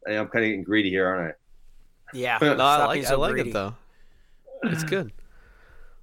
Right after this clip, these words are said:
Speaker 3: Um, a few people asked this. I don't remember this happening.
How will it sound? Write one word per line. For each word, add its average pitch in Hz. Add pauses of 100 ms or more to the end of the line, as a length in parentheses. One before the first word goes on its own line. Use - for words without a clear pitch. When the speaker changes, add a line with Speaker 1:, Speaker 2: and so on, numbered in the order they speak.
(240)
Speaker 3:
Um, 139 (1200)
a 175
few 311
people 240
asked 127
this. 320 (120)
I 160
don't 233 (180)
remember 147
this 135
happening. 190